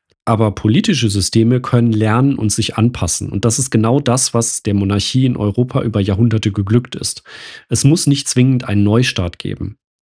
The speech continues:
Auch die Abfolge ist ja längst nicht immer so, wie Polybios das idealtypisch darstellt. Also seiner Ansicht nach wandelt sich eine Monarchie ja erst zu einer Aristokratie und dann zu einer Demokratie.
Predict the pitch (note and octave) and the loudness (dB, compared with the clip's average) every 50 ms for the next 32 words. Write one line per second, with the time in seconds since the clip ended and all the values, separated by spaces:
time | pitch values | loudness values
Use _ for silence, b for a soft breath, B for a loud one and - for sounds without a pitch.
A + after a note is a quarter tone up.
0 | _ _ _ _ - - A#2+ C3 D3 C#3 - - - - - - B2 C3+ C3 - | _ _ _ _ -6 0 0 0 0 0 -4 -8 -4 -4 -2 0 0 -2 -2 -2
1 | - C#3+ B2 A2+ A2 G2+ G#2 - - - - - A2+ G#2 G#2+ G#2+ B2+ D#3+ G3 F#3+ | 0 2 2 2 2 0 -2 -4 -4 -6 -2 0 2 2 4 4 2 2 0 0
2 | - - A#2+ A2 - - A#2+ G#2+ G#2+ G#2+ G#2 A2+ G#2+ G#2+ G#2 A2+ G#2+ - - A#2 | 0 0 0 0 0 0 0 2 2 2 0 0 -2 -2 -2 -4 -4 0 0 0
3 | A2+ A#2+ C#3 C3+ B2+ A#2 A2 - - - G2 - - A#2 G#2 G#2 G#2 F#2+ G2 G#2 | 2 2 2 2 2 2 0 0 -2 -2 -4 -4 -4 -6 -2 0 0 2 2 0
4 | G#2 - - A2 - G#2 - - - G#2+ B2 B2+ - - F#2 E2 - - - B | 0 -2 -4 -2 -2 -2 -2 0 0 2 2 2 0 -2 -4 -6 -6 -8 -10 B
5 | B B B B B B B B B - A2+ A2 A2 A2+ G2+ G2 A2+ G#2 A#2 C#3+ | B B B B B B B B B 0 0 2 2 2 0 0 2 2 2 2
6 | E3 D#3 A#2+ C#3 C#3 C#3+ C#3+ D3 C3 - C#3 C3+ C3 C3 C3 - A2 G#2+ A#2+ D3 | 2 0 0 2 0 2 2 0 0 0 0 0 0 -2 -2 -2 0 2 2 2
7 | D3+ D3 - - C3 B2 - - A2 G2+ G#2 G2+ G#2 G2+ G2 G2 F#2 F2 - - | 2 0 -2 -2 -2 -2 -2 0 0 2 2 2 2 0 0 0 -2 -2 -2 0
8 | C3+ D3 D#3+ C3+ A2 - - A2 A2+ B2+ - - - G#2+ G2 F#2+ G2 - - G#2+ | -2 0 0 0 -2 0 0 0 0 0 -2 -4 -4 -2 -2 -2 -4 -2 -2 -2
9 | A#2 D3 D#3 D3+ - F3 C#3+ - - D3 D3 - F3 F3 - C3 A2 G2 G2+ G#2 | 0 0 0 0 -2 -4 -4 -2 -2 -2 -2 -2 -2 -2 0 0 0 2 2 2
10 | B2 A#2+ - - - A2+ G#2+ G#2+ G#2 G2+ A2 A2+ C3 A#2 G#2+ - - - - - | 2 2 0 -2 -2 -2 0 0 0 2 2 4 4 2 0 -2 -6 -8 -8 -6
11 | - A#2 A#2 A2+ B | -8 -8 -8 -8 B